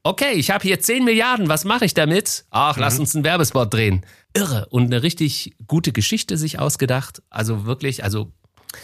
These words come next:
Speaker 1: warum haben wir das nicht gemacht, Olli? Wir hätten alle zusammenkratzen können, die wir kennen.
Speaker 2: Haben wir ja bald. Wir haben ja, äh, Nike bald als Spo-, als Ausstatter beim D F B. Ist ja
Speaker 1: Weiß-
Speaker 2: bald soweit.
Speaker 1: Ja, genau.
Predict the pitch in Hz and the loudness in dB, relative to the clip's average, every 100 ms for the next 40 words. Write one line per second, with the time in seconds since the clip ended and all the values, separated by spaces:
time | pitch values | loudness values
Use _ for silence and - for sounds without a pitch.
0 | - - _ _ - 147 220 240 220 107 | -20 -20 _ _ -2 2 2 2 2 2
1 | 101 - 104 95 - 95 90 92 _ 110 | 0 0 2 2 0 -2 -2 -6 _ -4
2 | 123 127 151 165 147 156 160 - 151 156 | -2 -2 -2 -2 -2 0 0 -2 -2 -2
3 | 147 147 143 139 151 156 185 _ - 190 | 2 2 2 0 2 0 -2 _ -2 0
4 | 202 107 95 95 95 104 127 120 110 113 | 2 2 2 0 0 2 2 2 0 -2
5 | 107 107 110 117 101 98 104 - - - | 0 0 0 0 0 0 -4 -4 -4 0
6 | 107 - 104 - 117 120 117 113 120 120 | 0 0 -2 0 0 0 2 2 2 0
7 | 127 143 151 _ _ 110 120 95 92 95 | 0 -2 -4 _ _ 0 2 0 -4 -4
8 | 95 101 110 98 104 95 95 | -4 -2 0 0 -2 -4 -6